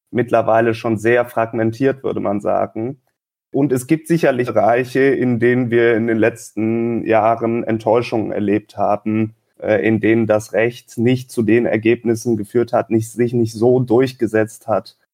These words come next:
wie das Recht es selber es eigentlich vorschreibt. Aber man darf nicht vergessen, dass es auch viele Bereiche des Völkerrechts gibt, die Tag ein, Tag aus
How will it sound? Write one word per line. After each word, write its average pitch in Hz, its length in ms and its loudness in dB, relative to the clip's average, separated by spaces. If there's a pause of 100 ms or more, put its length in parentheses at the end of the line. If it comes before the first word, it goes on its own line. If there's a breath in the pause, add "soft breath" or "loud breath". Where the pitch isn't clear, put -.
wie 107 100 0
das 101 240 -4
Recht 107 240 0
es 110 120 -6
selber 107 300 2
es 98 120 -4
eigentlich 104 480 -4
vorschreibt. 123 580 0
Aber 127 160 2
man 127 180 0
darf 131 220 0
nicht 156 180 0
vergessen, 127 640 -2
dass 123 200 2
es 127 180 -8
auch 123 160 0
viele 165 300 -2
Bereiche 120 560 -2
des 113 160 -8
Völkerrechts 120 580 -6
gibt, 135 380 -6
die 123 500 0
Tag 123 380 -2
ein, 127 240 2
Tag 123 260 -2
aus 120 600 0